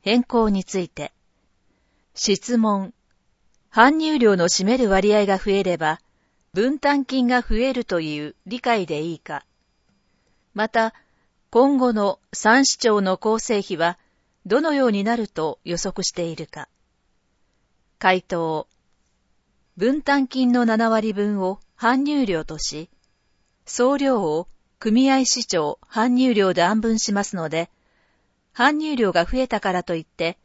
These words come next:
一概に分担金が増額するものではありません。過去五年の推移を見ますと、三好市の割合は三十三パーセント台で推移しています。今後は、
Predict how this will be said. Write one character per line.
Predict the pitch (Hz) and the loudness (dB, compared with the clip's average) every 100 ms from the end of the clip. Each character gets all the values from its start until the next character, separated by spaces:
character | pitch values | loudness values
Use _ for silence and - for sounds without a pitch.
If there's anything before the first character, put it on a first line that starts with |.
| _ _ _ | _ _ _
一 | - 185 247 | -12 -8 -4
概 | 247 240 214 | -2 -2 -2
に | 185 - _ _ _ - | -4 -10 _ _ _ -2
分 | 190 247 | 0 2
担 | 285 262 | 2 0
金 | 247 254 | 0 0
が | 226 | 0
増 | 202 214 240 | 0 0 0
額 | 247 240 | -2 -4
す | 240 | -4
る | 220 | -2
も | 214 | -2
の | 220 | -2
で | 233 165 | -2 -4
は | 156 | -4
あ | |
り | 160 165 | -4 -8
ま | 170 | -12
せ | - 151 | -12 -14
ん。 | - _ _ _ _ _ _ _ _ _ _ - | -14 _ _ _ _ _ _ _ _ _ _ -2
過 | 254 | 0
去 | - 208 | 2 2
五 | 190 | 2
年 | 208 277 | 2 2
の | 269 | 0
推 | 277 294 | 0 -2
移 | 277 226 | 0 2
を | 190 | 2
見 | 190 | 0
ま | 208 | -2
す | 226 - | -2 -2
と、 | 170 175 _ _ _ _ _ _ - | -2 -2 _ _ _ _ _ _ -6
三 | 202 | 2
好 | 240 | 2
市 | 254 233 214 | 2 -2 -2
の | 170 | -2
割 | 165 175 196 | -2 -2 -2
合 | 190 180 | -4 -4
は | 170 175 - _ _ _ _ | -4 -4 -6 _ _ _ _
三 | - 233 254 | -2 0 2
十 | 202 196 | 2 -2
三 | 180 220 240 | 0 -2 2
パ | 277 | 2
ー | 269 | 2
セ | 269 | 0
ン | 247 | 0
ト | 269 | -2
台 | 202 165 | -2 -4
で | 147 151 - | -6 -10 -10
推 | - - 226 190 160 | -14 -6 -4 -4 -4
移 | |
し | - | -6
て | - 147 | -8 -10
い | |
ま | 143 139 | -12 -16
す。 | - - _ _ _ _ _ _ _ _ _ _ _ - | -20 -20 _ _ _ _ _ _ _ _ _ _ _ -2
今 | 254 285 | 2 4
後 | 262 247 | 4 6
は、 | 240 247 | 4 2